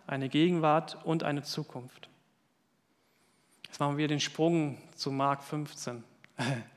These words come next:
Das könnte eine Bibelstelle sein, aber ich meinte Mark im Alter von fünfzehn Jahren. <laughs> Ich will mich nicht vergleichen mit jemandem, der in Sklaverei und Unterdrückung gelebt hat.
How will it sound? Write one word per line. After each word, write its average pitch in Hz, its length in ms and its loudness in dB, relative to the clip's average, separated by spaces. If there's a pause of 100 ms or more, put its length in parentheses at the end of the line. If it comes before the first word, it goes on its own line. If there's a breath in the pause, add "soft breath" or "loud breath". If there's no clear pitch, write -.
Das - 100 -20
könnte 127 160 -2
eine 120 100 -2
Bibelstelle 131 520 -4
sein, 123 220 0
aber 131 160 2
ich 131 100 -2
meinte 127 200 -2
Mark 131 340 4 (100)
im 131 120 -4
Alter 131 260 2
von 127 120 -6
fünfzehn 143 400 0
Jahren. 143 260 0 (2500 loud breath)
<laughs> 127 440 4 (2500 loud breath)
Ich - 140 -6
will 170 80 6
mich 180 140 4
nicht 170 160 2
vergleichen 156 720 4
mit 143 100 0
jemandem, 143 400 0
der 131 380 6
in 139 160 -4
Sklaverei 135 520 4
und 143 80 -2
Unterdrückung 139 460 -4
gelebt 113 320 -6
hat. - 180 -10